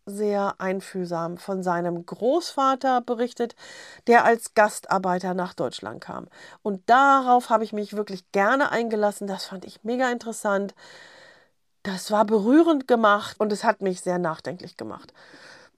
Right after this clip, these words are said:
Muss man dafür unbedingt Erde aus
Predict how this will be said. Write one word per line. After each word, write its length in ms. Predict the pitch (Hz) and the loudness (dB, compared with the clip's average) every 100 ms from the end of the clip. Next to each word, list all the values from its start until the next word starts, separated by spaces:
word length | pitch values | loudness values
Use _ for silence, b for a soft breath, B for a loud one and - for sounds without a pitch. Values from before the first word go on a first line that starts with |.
| _ _ | _ _
Muss 400 | 196 226 359 359 | 0 2 2 4
man 140 | 294 | 4
dafür 360 | 233 214 214 208 | 4 4 2 0
unbedingt 680 | 208 208 190 190 190 185 - _ - | 0 0 0 0 -2 -6 -14 _ -2
Erde 560 | 220 247 247 226 226 | 2 4 4 4 2
aus 280 | 175 190 - | 0 -2 -8